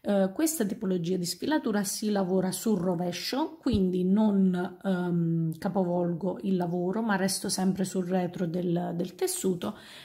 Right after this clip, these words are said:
Vado ad inserire l'ago con il filato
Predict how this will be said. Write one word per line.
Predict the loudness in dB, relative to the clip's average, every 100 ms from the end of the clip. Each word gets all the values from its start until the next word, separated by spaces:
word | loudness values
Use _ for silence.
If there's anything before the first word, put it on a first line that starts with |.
| -18 -2
Vado | 0 2 0
ad | 0
inserire | 0 0 -2 -2 0 -2 -2 -2
l'ago | 0 -2 -2
con | -4 -4
il | -4 -6
filato | -2 0 0 -2 -4 -6